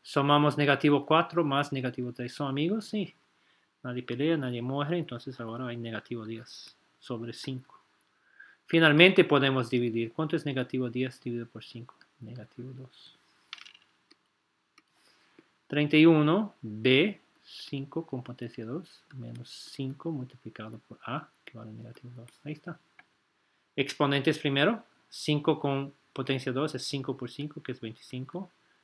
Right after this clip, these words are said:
Menos, ¿cuánto es cinco por negativo dos? Bueno, cinco por negativo dos es negativo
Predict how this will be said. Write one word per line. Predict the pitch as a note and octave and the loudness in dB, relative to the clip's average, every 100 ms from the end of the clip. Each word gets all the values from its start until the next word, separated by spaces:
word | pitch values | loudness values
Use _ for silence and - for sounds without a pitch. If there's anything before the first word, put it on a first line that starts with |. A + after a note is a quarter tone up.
| _ _ | _ _
Menos, | B2+ C#3 C3 E3 A#3 - - _ | 0 4 4 2 -2 -8 -18 _
¿cuánto | D#3+ G3 | -4 -2
es | G3 | -2
cinco | - D#3+ D3+ D3 | 0 0 0 -4
por | - B2 B2 B2 _ A#2 | -2 -2 -2 -8 _ -12
negativo | A#2 G#2+ B2 A2 | -12 -10 -10 -10
dos? | G2+ G2+ - - | -12 -16 -18 -12
Bueno, | B2 B2 - _ _ _ | -12 -12 -18 _ _ _
cinco | - G3+ G3+ | -4 -2 2
por | E3 | 2
negativo | C#3+ C3 C3+ B2 | 2 0 0 0
dos | C#3+ D#3 B2+ | -2 -4 -10
es | A2+ - _ _ _ _ _ | -12 -14 _ _ _ _ _
negativo | B2 B2 A#2 G#2+ - C#3 D3+ D#3 D#3 | -10 -8 -8 -10 -10 -6 -4 -4 -8